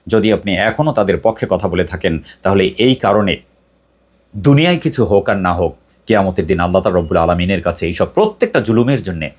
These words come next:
আপনারও জবাব দিতে হবে। আসুন, যেহেতু বাংলাদেশ এখন,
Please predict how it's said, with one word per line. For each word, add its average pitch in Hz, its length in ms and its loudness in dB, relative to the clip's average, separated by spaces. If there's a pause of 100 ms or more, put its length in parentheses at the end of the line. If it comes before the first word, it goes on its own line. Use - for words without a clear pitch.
(400)
আপনারও 101 340 0
জবাব 82 300 0
দিতে 78 180 -8
হবে। 76 240 -8 (1160)
আসুন, 107 420 2 (640)
যেহেতু 117 260 2
বাংলাদেশ 95 680 2 (120)
এখন, 92 460 0